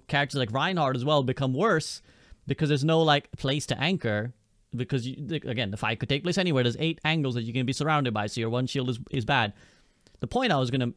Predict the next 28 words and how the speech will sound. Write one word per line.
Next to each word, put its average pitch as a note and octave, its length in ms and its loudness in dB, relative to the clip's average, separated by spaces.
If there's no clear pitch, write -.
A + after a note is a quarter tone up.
you A#2+ 80 0
know, A2 100 0
the A2+ 80 -2
point D#3+ 220 0
I - 20 4
was A2 100 0
alluding B2 260 2
to A#2+ 60 0
at A2 40 0
the A2 60 0
start G3 200 2
of C#3+ 80 2
all B2+ 100 2
this A#2+ 180 -2
is A#2 100 -2
just C3 180 -4
that B2 220 2
it D#3 160 4
just, F3+ 260 0
it, E3+ 180 2
it E3 220 -2
cl-, - 140 -4
it's E3 180 0
all F3+ 260 4
a F3 60 2
clear D#3 240 0
indicator C#3+ 440 0
that A#2 400 0